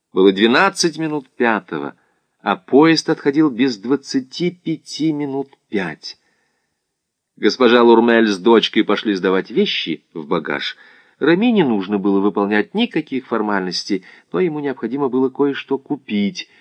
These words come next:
Он побежал на улицу Пепеньер в магазин готового платья,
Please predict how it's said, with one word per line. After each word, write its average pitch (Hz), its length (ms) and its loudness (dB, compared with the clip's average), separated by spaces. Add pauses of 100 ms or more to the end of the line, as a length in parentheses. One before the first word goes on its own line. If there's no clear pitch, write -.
(400)
Он 151 180 0
побежал 170 400 4
на 127 120 4
улицу 107 580 4
Пепеньер 107 880 2
в 92 100 -6
магазин 90 440 -2
готового 85 460 0
платья, 170 600 0